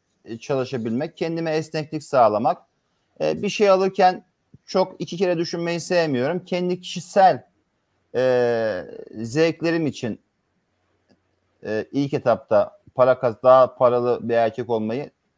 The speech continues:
ve bunun için çalışmayı tercih ediyorum açıkçası. Bu da tabii ki ileri, ileriki, e, dönemde, e, bir ev ku-,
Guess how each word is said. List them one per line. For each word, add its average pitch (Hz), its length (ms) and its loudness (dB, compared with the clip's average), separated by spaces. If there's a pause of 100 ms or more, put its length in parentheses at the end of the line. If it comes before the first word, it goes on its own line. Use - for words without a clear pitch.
ve 127 160 -4
bunun 135 160 -2
için 120 200 -8
çalışmayı 123 540 -6
tercih 120 380 2
ediyorum 113 340 -4
açıkçası. - 640 -12 (480)
Bu 147 120 -2
da 143 120 4
tabii 139 300 0
ki 151 120 -6
ileri, 139 380 2
ileriki, 139 420 0 (340)
e, 107 60 -8 (640)
dönemde, 113 560 0 (760)
e, 123 240 -2
bir 139 80 -2
ev 143 160 4
ku-, - 320 -8